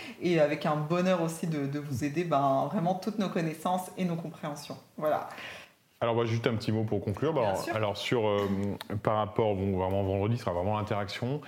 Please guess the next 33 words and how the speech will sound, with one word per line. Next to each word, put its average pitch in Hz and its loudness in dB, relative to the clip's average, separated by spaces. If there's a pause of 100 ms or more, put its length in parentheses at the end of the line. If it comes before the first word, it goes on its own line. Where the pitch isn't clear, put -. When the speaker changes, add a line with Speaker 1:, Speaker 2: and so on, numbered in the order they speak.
(220)
Speaker 2:
et 90 -4
c'est 98 -2
de 92 0
voir 117 2
ce 113 -8
que 107 -2
ça, 92 -2
ce 87 -4
que - -4
ça - -4
entraîne 95 -2
dans 98 2
votre 95 -2
vie. 120 0 (520)
Et 101 0
au 113 2
niveau 127 2
de 151 2
la 139 2
formation, 139 -2
l'idée, 120 2
la 98 0
philosophie 113 0
de 131 0
la 107 0
formation, 98 -2
c'est 92 -4
vraiment 95 0
de 95 0
rendre 90 -2
très - -2
rapidement 104 -2
autonome, 110 -2